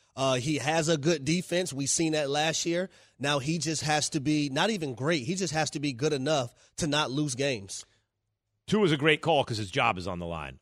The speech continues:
Speaker 2: I'll give you another one, though, 'cause it's just, so I'm not just agreeing with Harry all the time. Justin Herbert. And the reason I say Herbert is the pressure is to make the playoffs. He has yet to make the playoffs. He's like the perfect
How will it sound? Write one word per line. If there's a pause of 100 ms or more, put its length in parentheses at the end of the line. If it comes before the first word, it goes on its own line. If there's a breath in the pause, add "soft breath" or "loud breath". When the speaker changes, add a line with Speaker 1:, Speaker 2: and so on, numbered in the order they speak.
Speaker 2:
I'll
give
you
another
one,
though,
'cause
it's
just,
so
I'm
not
just
agreeing
with
Harry
all
the
time. (840)
Justin
Herbert. (560)
And
the
reason
I
say
Herbert
is
the
pressure
is
to
make
the
playoffs.
He
has
yet
to
make
the
playoffs.
He's
like
the
perfect